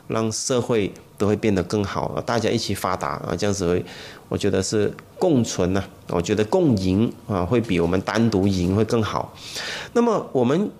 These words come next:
刚才所说的全部的东西，你都有照做完了以后，我们 <clears throat> 最后要选择的房子落实了，那么，啊，我们开始装修，然后呢，就开始搬进去住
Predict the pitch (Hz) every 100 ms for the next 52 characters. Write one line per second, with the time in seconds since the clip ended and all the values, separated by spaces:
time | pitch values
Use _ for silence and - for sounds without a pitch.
0 | - - 202 190 180 175 175 139 101 -
1 | 147 131 123 - 120 147 180 196 143 139
2 | 127 123 123 98 92 104 92 135 120 113
3 | 127 104 95 101 87 90 113 95 - -
4 | - - - - - - - - - -
5 | 117 110 123 151 - 196 165 123 123 147
6 | 147 110 127 123 - 101 90 90 87 95
7 | - - - - - 87 135 131 90 -
8 | - - 135 127 - 85 87 - - -
9 | - - 113 107 101 98 - - - -
10 | - - - - 92 85 - - - -
11 | - 92 90 113 104 85 117 131 - 175
12 | - - - - - - 95 107 101 92
13 | 110 - 98 - 92 90 92 95 90 85